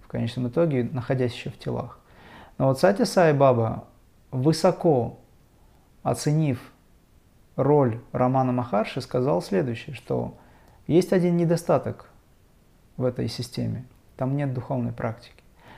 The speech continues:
нет конкретной стройной системы. Это слова Сай Бабы. И я, естественно, это понимаю.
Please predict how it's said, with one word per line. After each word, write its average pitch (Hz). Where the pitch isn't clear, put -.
нет 156
конкретной 160
стройной 120
системы. 113
Это 160
слова 131
Сай 113
Бабы. 107
И 135
я, 123
естественно, 160
это 139
понимаю. 139